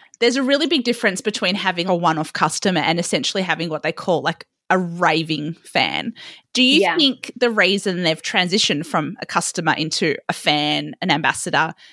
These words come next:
Speaker 1: is because you're listening to them and, and they've got almost like a, they're a piece of the action? You're, you're asking for their opinions. You're considering what they're saying. You're hearing them.
Speaker 2: I hope so. I've always had this idea where I wanna interview a whole bunch of them because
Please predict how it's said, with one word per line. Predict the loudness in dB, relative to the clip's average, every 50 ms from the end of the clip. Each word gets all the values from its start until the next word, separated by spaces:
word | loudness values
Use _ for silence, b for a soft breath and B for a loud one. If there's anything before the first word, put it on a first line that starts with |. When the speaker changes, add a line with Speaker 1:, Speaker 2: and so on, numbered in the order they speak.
| B B B B 0
Speaker 1:
is | 2 2 2 2 0 -2 -6 -8 -6 -4
because | -4 -4 -2 -2 0 2
you're | 2 2
listening | 2 2 0 0 0 0 0 0
to | 0 0
them | 2 0 0 2 2
and, | 2 2 2 2
and | 2 2 2 4
they've | 4 4 2 2 -2 -6 -6 -2
got | 0 2 2 0 -2 _
almost | -2 -2 0 0 0 0 0
like | 0 0 2
a, | 2 0 0 -2 _ _ _ _
they're | -4 0 0 0
a | 0 -2
piece | -2 0 0 0 0 0
of | -2 -2
the | 0 0
action? | 0 0 -2 -4 -4 -4 -2
You're, | -2 -2 -2 -2 0
you're | 0 2 2
asking | 4 2 2 0 0 -2 -2 -2
for | -2 -2
their | 0 2 2 2
opinions. | 0 -2 -6 -8 -8 -8 -10 -10 -8 -6
You're | -6 -6
considering | -4 -4 -4 -4 -2 -2 0 2 2 2 0
what | 0 -2 -4 -4
they're | -6
saying. | -6 -2 0 0 0 0 0 0
You're | 0
hearing | -2 -2 -4 -10 -6 -4 -2 -2 -2 -2 -4 -4
them. | -6 -8 -10 -12 -14 _ _ _ _ _ _ _ _ _ _ _ _ _ -2
Speaker 2:
I | 0 0 0
hope | 2 2 4 4 4 2
so. | 0 -6 -4 -2
I've | -2 0 0 0 0 0 0 0 0
always | 2 2 0 0 -2
had | -4 -2
this | -2 -2 -2 0
idea | -2 0 0 2
where | 2 2
I | 2
wanna | 0 0 -2 -4 -4
interview | -6 -6 -8 -8 -6 -4 0 0
a | 0
whole | 2 0 0
bunch | 0 0 -2 -2 -2 -4
of | -6
them | -4 -2 -2
because | 0 2 2 2 2